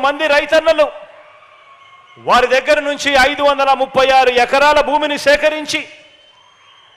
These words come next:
ఏకంగా రెండు వందల పది కోట్ల రూపాయలు డబ్బులు ఖర్చు చేసి నా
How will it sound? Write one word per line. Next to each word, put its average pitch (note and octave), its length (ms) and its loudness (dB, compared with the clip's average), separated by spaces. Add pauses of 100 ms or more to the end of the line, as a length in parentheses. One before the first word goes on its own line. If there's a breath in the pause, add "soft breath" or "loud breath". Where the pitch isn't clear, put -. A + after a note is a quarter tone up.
(440)
ఏకంగా D4 440 2 (840)
రెండు A3+ 460 -6
వందల C#4 240 0 (140)
పది B3 160 -2 (100)
కోట్ల D4+ 380 2
రూపాయలు D#4 400 0
డబ్బులు D4+ 360 0
ఖర్చు D#4+ 300 0
చేసి D#4 280 -4 (1120)
నా B2+ 280 -6